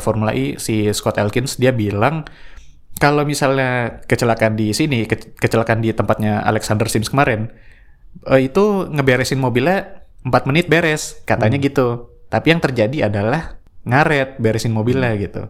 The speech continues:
Speaker 1: Jadi ya mau tidak mau harus tetap dipaksa dan ya yang akhirnya finishnya yang seperti kita lihat kemarin.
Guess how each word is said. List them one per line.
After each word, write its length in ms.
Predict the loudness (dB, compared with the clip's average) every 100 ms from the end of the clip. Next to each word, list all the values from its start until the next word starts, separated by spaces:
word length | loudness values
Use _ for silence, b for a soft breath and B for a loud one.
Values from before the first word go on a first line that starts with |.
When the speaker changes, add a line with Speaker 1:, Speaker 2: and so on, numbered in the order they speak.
| -14 -20 -20 -18 -6
Speaker 1:
Jadi 240 | -2 0 2
ya 240 | 2 0
mau 220 | -2 -2
tidak 240 | 0 -2 0
mau 160 | -2
harus 480 | 0 0 -2 -6 -4
tetap 260 | -2 -2 -2
dipaksa 720 | -2 -4 -2 -2 -2 -4 -10
dan 580 | -6 -2 0 0 -4 -12 -16 -14
ya 540 | -2 0 2 0 -2 -4 -8 -6 -4
yang 160 | -4
akhirnya 320 | -2 0 2 2
finishnya 380 | 0 0 0
yang 340 | 0 -2 -4 -6
seperti 300 | -6 -6 -6
kita 220 | -4 -2
lihat 160 | 0 -2
kemarin. 560 | -4 -4 -2 -4 -6